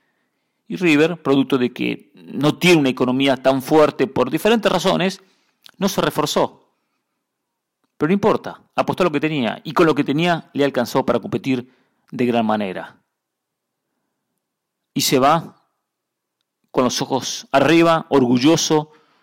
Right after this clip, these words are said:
de lo que demostró en la cancha. Por eso esas sensaciones. Cuando en Copa América hubo que llevar a Brasil a ser campeón de Copa América, se lo llevó,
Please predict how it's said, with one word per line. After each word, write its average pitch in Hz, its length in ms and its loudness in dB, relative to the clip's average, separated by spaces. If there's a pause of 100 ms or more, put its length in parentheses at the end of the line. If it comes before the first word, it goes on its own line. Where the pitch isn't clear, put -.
(140)
de 127 100 -2
lo 123 100 0
que 127 80 2
demostró 120 520 0
en 120 120 -6
la 107 80 -2
cancha. - 540 -8 (640)
Por 151 100 2
eso 180 140 4
esas 147 180 0
sensaciones. 127 960 -4 (560)
Cuando 147 280 2
en 135 40 -2
Copa 190 220 2
América 165 520 2
hubo 160 200 4
que 131 80 -2
llevar 139 240 2
a 135 80 6
Brasil 127 340 0
a 123 40 2
ser 139 240 -2
campeón 131 360 0
de 139 80 0
Copa 135 180 -2
América, 180 260 0
se 147 120 -4
lo 143 60 4
llevó, 156 500 2